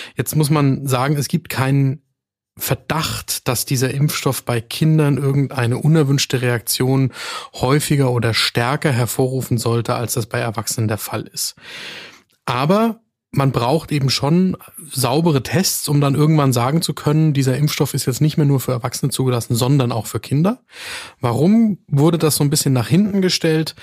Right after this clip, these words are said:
Wir wissen ja mittlerweile, dass die schweren Verläufe und auch die, die Todesfälle bei Kindern Gott sei Dank viel, viel, viel, viel, viel seltener sind als bei Erwachsenen. Also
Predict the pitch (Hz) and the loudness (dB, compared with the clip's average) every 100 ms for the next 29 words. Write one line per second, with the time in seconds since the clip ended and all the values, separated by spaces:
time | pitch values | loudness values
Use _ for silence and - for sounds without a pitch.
0 | - - - _ _ _ 131 135 185 - | -18 -18 -20 _ _ _ -2 2 2 2
1 | 190 160 160 156 135 131 139 131 117 - | 2 4 2 0 0 0 0 0 -2 -2
2 | 127 120 - - 127 147 175 190 185 160 | -4 -4 -8 -4 0 2 4 2 2 2
3 | 147 160 - 170 151 127 127 - - 117 | 2 0 0 0 2 2 0 -4 -14 -14
4 | 120 127 - - 117 110 113 - 135 175 | -6 -6 -6 -12 -12 -8 -8 -2 0 2
5 | - 156 160 139 123 - 156 147 131 156 | 0 -2 0 0 -2 0 2 2 2 0
6 | 160 - 131 113 107 - - 196 - 151 | -2 0 0 0 -4 -4 0 2 2 0
7 | 147 127 127 110 117 113 113 120 110 120 | 0 -2 -2 -4 -2 -2 -2 -2 -2 -2
8 | 120 120 123 127 117 107 - 110 131 - | -4 -6 -6 -8 -10 -8 -8 -8 -10 -16
9 | - - - 120 123 | -14 -12 -6 0 0